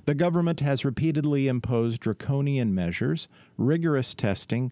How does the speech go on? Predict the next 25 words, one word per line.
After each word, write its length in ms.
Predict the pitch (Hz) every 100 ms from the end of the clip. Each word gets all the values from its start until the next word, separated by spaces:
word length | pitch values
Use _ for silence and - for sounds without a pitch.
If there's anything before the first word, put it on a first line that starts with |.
| - - -
and 180 | 123 123
closed 520 | - 151 156 156 -
international 720 | - 139 123 120 131 - 139 135
borders 460 | 101 98 90 104
to 180 | - 110
eradicate 800 | 101 95 107 123 95 95 87 82 _
the 160 | 98 107
virus. 680 | 113 117 113 85 82 - - _ _ - - - -
In 160 | 127 -
early 340 | 156 170 143
August, 580 | 120 143 120 98 - -
Melbourne, 520 | 117 139 135 131 131
Australia 720 | 127 110 - - 127 127 98 98
imposed 680 | 117 117 127 123 123 117 -
a 80 | 113
mystifying 840 | 131 165 - 110 - 92 85 85
sixth 580 | - - 156 - - - _
lockdown 680 | 120 110 110 - 90 80 87 - - - 151
because 320 | 147 156 -
eight 260 | 165 185 -
cases 460 | 131 117 - 123
of 160 | 127 -
covid 400 | 147 151 104 92
were 160 | 101
detected. 640 | 90 110 117 113 - 85